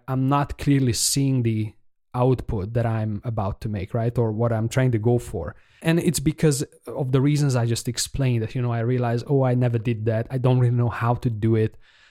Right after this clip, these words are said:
I need to kind of research it." And there's this long process of, like, refining, refining, refining until I think it fits the, the other things that I,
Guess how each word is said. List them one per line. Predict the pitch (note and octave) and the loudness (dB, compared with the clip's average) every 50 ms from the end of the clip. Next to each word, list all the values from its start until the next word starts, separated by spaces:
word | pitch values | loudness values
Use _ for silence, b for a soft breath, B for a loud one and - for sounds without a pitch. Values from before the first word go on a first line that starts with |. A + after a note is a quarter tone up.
| b b | b b
I | A2+ A#2+ A#2+ | -6 -2 0
need | B2 C3 B2+ | 0 0 0
to | - C#3 | -2 -2
kind | - - B2+ A2+ | -2 0 0 0
of | A2 G#2+ | 0 0
research | A2 G#2 - - - D3 D3 C#3 - - - | 0 -2 -2 0 2 2 2 2 0 0 2
it." | C#3+ C#3 C#3 C3+ - - | 2 2 2 0 -4 -4
And | C#3+ C3 B2+ B2+ A#2+ | -2 0 0 2 2
there's | C3+ C#3 C#3+ C#3+ B2 | 4 4 4 4 2
this | B2+ B2 - - | 2 2 2 2
long | B2+ B2+ C3 B2+ | 2 2 2 2
process | - - B2 A2+ A#2 - B2+ A2+ - - - | 0 0 0 0 0 0 0 -2 -2 -2 -2
of, | B2 - - A#2+ | -4 -4 -4 -4
like, | A2 G#2+ - | -4 -4 -2
refining, | A#2+ A2+ - - - C#3 C3 C3 C3 C3 B2 | -4 -4 -4 -2 -2 -2 0 0 0 0 0
refining, | A#2 G#2+ - - C#3 B2+ B2 A#2+ A#2 A#2 | 0 -2 -2 -2 -2 -2 0 0 -2 -2
refining | G#2 G#2 - - - C#3 C3 C3+ C3+ A#2+ A#2 | -2 -4 -4 -4 -4 -2 0 0 0 0 0
until | A2+ A2 A#2 - B2 A2+ G2+ - - - | 0 -2 -2 -2 -2 -4 -4 -4 -6 -8
I | A2+ | -6
think | - - B2+ B2 A#2 - | -2 0 0 0 0 -2
it | G#2 - | -4 -8
fits | - - - - G#2 G#2 - - - | -10 -10 -6 -4 -4 -2 -2 -4 -2
the, | B2 B2 A#2 G#2+ G#2+ - b b b b b b b b | -2 -2 -2 -2 -4 -6 b b b b b b b b
the | C3 - | -4 -2
other | B2+ D3+ D#3 C3 | 0 0 0 0
things | - - G2+ F2+ F2+ G#2+ - | 0 -4 -6 -6 -6 -6 -4
that | - A2+ A2 | -4 -4 -2
I, | G#2+ A#2+ A#2+ G#2+ A2 A2 - | -2 -2 -2 -4 -4 -6 -8